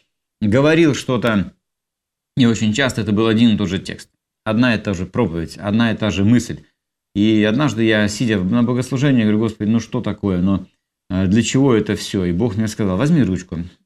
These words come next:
возьми лист бумаги, записывай». И знаете, что произошло? Я стал записывать то, что он говорил, и каждый раз, когда он проповедовал одну и ту же тему, Бог давал мне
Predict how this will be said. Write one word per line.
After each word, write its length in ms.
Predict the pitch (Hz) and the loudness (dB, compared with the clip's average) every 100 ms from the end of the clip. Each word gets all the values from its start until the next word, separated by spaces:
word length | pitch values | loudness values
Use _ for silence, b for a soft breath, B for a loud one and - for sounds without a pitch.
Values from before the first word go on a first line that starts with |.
| - | -8
возьми 360 | 95 110 120 110 | -4 2 2 2
лист 160 | 98 | 2
бумаги, 500 | 95 90 85 80 82 _ | 0 -2 -4 -8 -14 _
записывай». 640 | 82 107 107 90 80 80 - _ _ _ _ _ _ | -8 -8 -6 -8 -10 -16 -20 _ _ _ _ _ _
И 60 | 117 | -4
знаете, 260 | 135 147 - | 0 0 -2
что 180 | - 90 | -4 -2
произошло? 460 | 98 90 90 - | 0 -2 -4 -2
Я 220 | 104 131 B B - | 0 -2 B B -8
стал 240 | - 151 | 0 0
записывать 540 | 120 143 196 - 131 131 | 2 0 0 0 0 0
то, 100 | 151 | 0
что 220 | 151 151 | 0 0
он 180 | 156 131 | 2 2
говорил, 380 | 143 160 156 | 2 4 2
и 40 | 113 | 2
каждый 380 | 170 165 139 156 | -2 -2 -2 -2
раз, 220 | 120 - | -2 -4
когда 140 | 113 | -4
он 120 | 110 | -4
проповедовал 480 | 110 113 135 135 120 | -4 -4 -2 -2 -2
одну 300 | 135 139 151 | -2 2 2
и 60 | 113 | 2
ту 120 | 110 | 0
же 120 | 107 | -4
тему, 240 | 117 147 104 | -2 0 0
Бог 260 | 90 101 | 0 -2
давал 240 | 101 113 110 | 0 0 0
мне 220 | 107 | 0